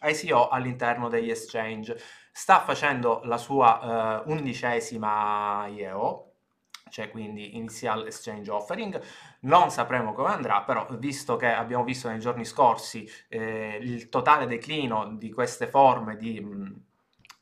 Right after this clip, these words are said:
di finanziamento, magari questo potrebbe essere un segnale controcorrente, ve la segnalo sicuramente. E altra notizia che riguarda gli exchange, nello specifico BitMEX, eh, questo è un dato che, mm, eh, vi segnalo, eh, e poi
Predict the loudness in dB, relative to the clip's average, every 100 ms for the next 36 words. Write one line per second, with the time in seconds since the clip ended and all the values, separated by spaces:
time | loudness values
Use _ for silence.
0 | -10 -2 2 2 2 0 0 0 0 2
1 | 0 -2 -6 -6 -6 -4 -2 -2 -4 -4
2 | -4 -4 -8 -14 -4 -2 0 0 0 -2
3 | -6 -4 -2 -2 -4 -8 -8 -8 -8 -6
4 | -6 -6 -10 -8 -6 -6 -6 -8 -8 -8
5 | -12 -10 -8 -8 -12 -12 -10 -10 -12 -18
6 | -6 2 4 8 8 6 0 0 -4 -6
7 | -4 -2 0 8 10 10 6 2 2 0
8 | -8 -4 0 0 0 -2 -4 -4 -8 -10
9 | -8 -8 -6 -6 -4 -6 -6 -6 -10 -12
10 | -18 -6 2 4 6 6 4 4 2 2
11 | 0 6 8 8 6 2 6 6 6 -2
12 | -2 2 2 0 -4 -4 0 4 6 6
13 | 6 0 -2 -2 -4 -6 -4 -2 -2